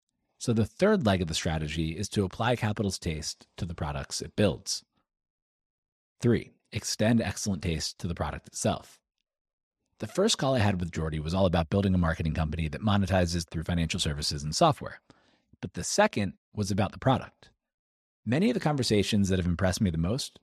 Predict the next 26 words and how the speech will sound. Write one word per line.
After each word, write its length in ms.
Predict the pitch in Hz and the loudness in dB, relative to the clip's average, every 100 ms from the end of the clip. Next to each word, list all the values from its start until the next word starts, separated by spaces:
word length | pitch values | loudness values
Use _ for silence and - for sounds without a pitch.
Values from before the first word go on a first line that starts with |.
| - | -14
probably 540 | - 110 139 147 147 | -4 0 2 4 4
because 380 | 139 113 101 98 | 4 0 -2 -2
of 40 | 95 | -4
the 80 | |
cognitive 560 | - 104 104 113 98 90 | -4 -2 2 4 2 2
dissonance 480 | 95 - 110 113 110 | -2 2 4 4 2
from 160 | 101 | 0
the 60 | 92 | 0
juxtaposition 840 | 90 90 - 95 92 92 - 101 | 0 -4 -4 -4 -2 0 2 0
with 80 | 95 | 0
the 80 | 87 | -2
company's 400 | 95 90 92 85 | -2 2 0 0
fun-loving, 600 | - 101 98 95 92 90 | 2 4 4 4 2 0
front-facing 680 | - - 98 - 92 90 | -2 -2 0 0 0 2
brand, 460 | 82 90 98 139 156 _ _ _ _ - | 0 2 2 0 -4 _ _ _ _ -8
have 180 | 127 110 | -6 0
been 140 | 147 | 0
about 200 | 180 147 | 2 2
how 120 | 135 | 2
Jordy 320 | 101 98 113 123 | 0 0 4 4
and 100 | 113 | 2
Capital 480 | 82 78 87 85 - | 0 0 -2 -2 -4
are 60 | 80 | -4
building 280 | 78 78 | -2 -2
the 80 | 71 | -4
product. 380 | - 107 - | 0 0 -2